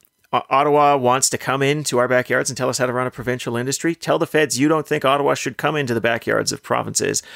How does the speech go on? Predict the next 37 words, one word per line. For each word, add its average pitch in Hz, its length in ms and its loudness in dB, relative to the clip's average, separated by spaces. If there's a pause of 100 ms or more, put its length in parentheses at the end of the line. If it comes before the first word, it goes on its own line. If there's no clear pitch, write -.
(140)
and 104 160 -4
run 104 260 2 (320)
a 110 80 -2
provincial 104 420 -4
industry - 460 -6 (500)
and 101 300 -2 (120)
run 104 200 -4
something 113 260 -2
like 110 180 -2
that. 156 280 0
That 120 160 2
also 120 300 2
puts - 280 0
Ottawa 117 420 2
on 107 260 -2
blast 110 400 -2
a 120 40 -6
little 113 240 -4
bit 110 300 -4
that - 200 -4
you 107 300 -4
are, 98 480 -2
um, 92 260 -6 (520)
you 131 160 2
are 131 80 4
willing 135 320 2
to 123 120 4
expand 120 500 0
and 113 100 -4
extend 113 380 -2
this 120 100 -2
campaign 120 440 -4
in 117 80 -4
interesting 117 540 -4
ways. 131 400 -6 (580)
And, 135 420 2
uh, 135 440 4